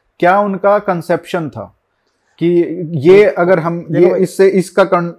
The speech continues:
Speaker 1: कॉन्सेप्ट ये है ज्यूइश स्टेट,
Speaker 2: इन
Speaker 1: मतलब
Speaker 2: लोगों, नहीं, ये मैं कह रहा हूँ ना, इन लोगों को एक, अ, क्या कहते हैं,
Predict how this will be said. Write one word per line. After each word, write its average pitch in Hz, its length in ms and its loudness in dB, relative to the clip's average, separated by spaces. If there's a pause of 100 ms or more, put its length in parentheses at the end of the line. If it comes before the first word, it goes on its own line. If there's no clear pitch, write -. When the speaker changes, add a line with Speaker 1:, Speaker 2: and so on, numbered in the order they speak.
Speaker 1:
कॉन्सेप्ट 160 420 -4
ये 143 180 -4
है 113 180 -6
ज्यूइश 131 280 -6
स्टेट, 107 320 -12
Speaker 2:
इन - 60 -10
Speaker 1:
मतलब 135 140 -8
Speaker 2:
लोगों, 139 360 -8 (400)
नहीं, 175 160 -8
ये 175 100 -2
मैं 196 120 -6
कह 165 60 -8
रहा 170 220 -8
हूँ 101 100 -16
ना, 123 80 -16 (600)
इन 120 100 -16
लोगों 139 240 -8
को 156 240 -4
एक, 143 60 -10
अ, - 420 -12
क्या 113 180 -10
कहते 117 180 -14
हैं, 107 260 -14